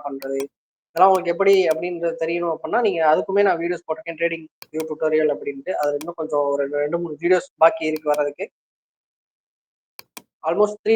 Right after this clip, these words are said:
வீடியோஸ் கிட்ட நம்ம வந்து கவர் பண்ணியிருப்போம். அதுலயே ஒரு சூப்பரான ஒரு நாலேஜ் வந்து ஷேர் பண்ணியிருப்போம். அதையும் செக் பண்ணி பாருங்க. So, இது வந்து நமக்கு இங்கே ப்ரீவியஸ் ஹை நம்ம வந்து மார்க் பண்ணிக்கலாம். ஃபர்ஸ்ட் இதுதான்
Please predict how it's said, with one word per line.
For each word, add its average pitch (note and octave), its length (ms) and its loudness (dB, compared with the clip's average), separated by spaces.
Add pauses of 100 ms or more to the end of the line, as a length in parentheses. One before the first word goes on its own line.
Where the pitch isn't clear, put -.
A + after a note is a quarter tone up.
வீடியோஸ் G#3+ 220 6
கிட்ட E3+ 160 -4
நம்ம D#3 140 -2
வந்து D#3 160 0
கவர் D#3 180 4
பண்ணியிருப்போம். D3+ 400 -2
அதுலயே D#3 280 -2 (120)
ஒரு C3+ 120 -10 (640)
சூப்பரான D#3+ 360 0
ஒரு C#3+ 120 -4
நாலேஜ் D3 280 -2
வந்து C#3+ 160 -8
ஷேர் C#3+ 160 -6
பண்ணியிருப்போம். C#3 300 -8
அதையும் D3 200 -8
செக் C#3+ 120 -20
பண்ணி C#3+ 160 -18
பாருங்க. C3+ 240 -18 (3250)
So, F3 80 -6 (100)
இது E3+ 100 -2
வந்து F#3 160 2
நமக்கு E3+ 260 -2
இங்கே E3+ 240 0
ப்ரீவியஸ் E3+ 340 -2
ஹை D3 60 0 (180)
நம்ம C#3+ 160 -8
வந்து C#3+ 160 -8
மார்க் C#3+ 180 -6
பண்ணிக்கலாம். C3+ 340 -14 (2750)
ஃபர்ஸ்ட் E3+ 280 -2
இதுதான் F#3 280 0